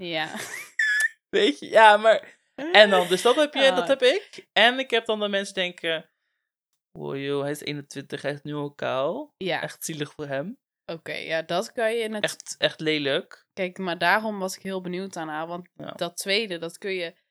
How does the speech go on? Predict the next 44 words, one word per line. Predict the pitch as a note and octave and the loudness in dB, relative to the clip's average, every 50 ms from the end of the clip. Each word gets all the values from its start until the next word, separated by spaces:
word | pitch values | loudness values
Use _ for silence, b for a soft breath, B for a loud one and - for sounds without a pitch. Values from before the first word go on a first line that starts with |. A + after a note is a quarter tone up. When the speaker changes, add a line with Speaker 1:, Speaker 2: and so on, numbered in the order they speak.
| _ _ _ _ _ _ | _ _ _ _ _ _
Speaker 1:
dat, | - F3 F3 _ _ _ | -8 -8 -8 _ _ _
dat | - E3+ E3 - | -6 -6 -6 -2
kan | - A3 A3 A3 | 4 6 6 6
je | A#3 G#3 | 6 4
in | G3 G3 | 0 -2
ieder | F#3+ G#3+ A3 | -2 -2 -2
geval | G#3 G3+ F#3 | 0 0 -2
voor | F#3 F#3+ F#3 | -2 -2 -6
jezelf | F3 F3 - F#3+ F3 F3 F#3 F#3 F#3 | -8 -6 -4 -2 0 0 0 -2 -4
onderuit | F#3 F#3 E3 E3 E3+ E3 F#3 G#3 G#3+ - | -8 -6 -6 -6 -4 -4 -2 -4 -4 -4
ha-, | G3 D3+ - _ _ | -4 -6 -6 _ _
onderuit | - G3+ G3 G3 F3+ F3+ F3+ G3+ G#3+ - | -10 -8 -6 -4 -2 -2 -2 -2 -2 -6
halen | F#3+ F#3 F3 F3 F3+ F3 | -6 -6 -6 -6 -6 -8
van | - - E3 E3 E3 E3 D#3+ E3 - | -8 -6 -6 -6 -6 -8 -10 -12 -10
Speaker 2:
Hm. | D#3+ D3+ F#3+ | -10 -10 -6
Speaker 1:
toch | F#3+ A#3 A#3 A#3+ | -4 -4 -4 -2
het | B3 A#3 - | -4 -6 -4
altijd | - G3+ G3 G#3 G3+ F#3 | -4 -4 -4 -4 -8 -8
maar | G3 F#3 F3 E3+ | -6 -4 -4 -4
naar | E3+ D#3+ E3+ F3+ | -4 -4 -6 -4
anderen | - D3 G#3 B3+ C4+ C4 A#3+ G#3+ F3+ E3+ F3 G3 G#3 | -4 -4 -4 -4 -4 -6 -6 -6 -6 -4 -4 -6 -6
spiegelen | - - - - - A3+ A3 A3+ A#3 G3+ F#3 F#3 F#3+ | -8 -10 -12 -10 -10 -10 -8 -8 -8 -6 -6 -6 -6
van | G#3 G3 F3+ F3+ | -6 -6 -6 -4
wat, | F3+ F#3 F#3+ F#3+ _ _ _ _ _ _ _ | -4 -4 -4 -6 _ _ _ _ _ _ _
wat | - G3 - - | -8 -6 -6 -6
vind | - A#3 A#3+ | -6 -4 -4
ik | C4 F3+ | -2 0
er | E3 | 2
Speaker 2:
Ja. | E3 E3 | 2 4
Speaker 1:
nou | E3+ G3+ G#3 | 4 4 2
van | A3 G#3+ G#3 | 2 0 -2
als | G3+ - | -2 -4
iemand | - F#3 A#3 A#3 A3+ A3 A3 | -6 -6 -2 0 0 0 0
anders, | - A#3+ C4 B3+ A3 G#3 F#3+ | 0 0 0 -2 -4 -8 -6
be-, | F#3 G3 F#3 G3 | -4 -4 -4 -2
denk | F#3 G3+ B3 C4 B3+ | 0 -2 -2 -2 -4
ik | A#3+ A3 | -6 -4
daar | A3 G#3 G#3 A3+ - | -2 -2 -2 -4 -4
één | - G#3 G#3+ C4 C#4+ D#4 D#4+ | -2 -2 0 0 0 0 -2
seconde | D#4 - - - A#3+ - A3 G#3+ G#3+ G3+ - | -2 -4 -6 -8 -8 -8 -8 -8 -8 -6 -6
over | F3+ G3 F#3 F#3+ F#3+ | -6 -6 -6 -8 -8
na? | F3+ F#3+ G#3+ | -6 -6 -6
Nee. | A3+ G#3 - | -4 -4 -2
Speaker 2:
Nee. | C#3+ C#3 C#3 C#3 D3 E3+ A3+ C4 - | -2 0 0 0 -2 -4 -6 -10 -14